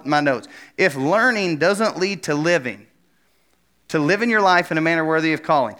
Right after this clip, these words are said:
"If learning doesn't lead to living, then you are simply being educated and not transformed." Our position in Christ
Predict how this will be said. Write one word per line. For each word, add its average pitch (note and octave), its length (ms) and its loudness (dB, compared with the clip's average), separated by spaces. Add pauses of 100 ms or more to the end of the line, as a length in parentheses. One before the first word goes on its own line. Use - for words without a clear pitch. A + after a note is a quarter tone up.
(220)
"If D#3 160 -2
learning A#3+ 480 2
doesn't G#3 320 2
lead G3 260 -2
to D#3+ 100 -2
living, D3 600 0 (120)
then D#3+ 180 0
you G3+ 160 -2
are G#3+ 80 2
simply G3+ 400 0
being E3 360 -2
educated D#3 680 0
and C3 120 -2
not C#3+ 200 0
transformed." A#2+ 640 -8 (1800)
Our G3 220 2
position G#3+ 680 0
in E3+ 240 -2
Christ D#3+ 600 0